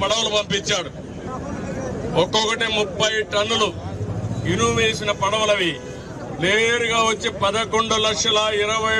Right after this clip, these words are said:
వేల cubics of వాటర్ పోతా ఉంటే అది వచ్చి కొట్టింది. కొడితే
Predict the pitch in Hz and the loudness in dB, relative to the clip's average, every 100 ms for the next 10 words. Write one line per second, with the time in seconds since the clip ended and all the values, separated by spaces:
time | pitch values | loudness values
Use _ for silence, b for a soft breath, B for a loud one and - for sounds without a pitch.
0 | 208 208 208 202 220 214 226 220 208 208 | 4 4 2 -2 -6 -4 -4 -2 0 2
1 | 202 214 214 208 208 208 208 247 240 170 | 2 0 0 0 2 0 2 2 2 -2
2 | - - - - - - - 180 196 208 | -4 -6 -6 -4 -4 -4 0 0 0 0
3 | 226 202 202 202 - 160 - - - - | 0 0 2 0 2 0 -2 -2 -4 -4
4 | - - 190 208 | -4 -2 -2 2